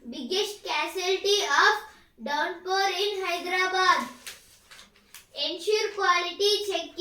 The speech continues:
in drinking water supply, supply officials in, in Instructed.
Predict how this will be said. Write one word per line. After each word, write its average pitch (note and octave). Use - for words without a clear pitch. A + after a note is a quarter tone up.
in G4+
drinking E4+
water F4
supply, -
supply F4+
officials F4+
in, C#4+
in D#4
Instructed. F4